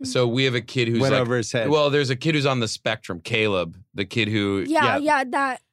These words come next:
Speaker 3: um, he can't process, like,
Speaker 1: emotions
Speaker 3: Yeah.
Speaker 1: and stuff. Yeah. So we were saying, like, it's his view of what was happening socially in the
Speaker 2: Ah.
Speaker 1: scene is through superhero narratives.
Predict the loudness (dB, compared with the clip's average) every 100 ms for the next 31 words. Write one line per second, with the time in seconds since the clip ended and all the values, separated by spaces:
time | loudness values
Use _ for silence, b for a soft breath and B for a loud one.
0 | _ -8 -8 -12 -18 -20 -18 -10 -10 -10
1 | -6 -6 -6 -10 -12 -12 -14 -18 _ _
2 | _ _ -4 0 0 0 -2 0 0 -2
3 | -4 -4 -2 -2 -2 -4 0 2 2 0
4 | -8 _ _ _ -4 -2 0 -2 -2 0
5 | 0 -2 -4 -4 -6 -4 -2 -2 -2 -4
6 | -4 0 0 0 -4 -4 -8 -4 -4 -2
7 | -2 -4 -6 -2 -2 -2 -4 -4 -4 -4
8 | -6 -4 -2 0 0 2 0 0 0 -2
9 | -2 -2 -2 -4 -6 -6 -6 -6 -6 -4
10 | -4 -2 -2 0 0 0 0 0 0 0
11 | -2 -4 -10 -14 -16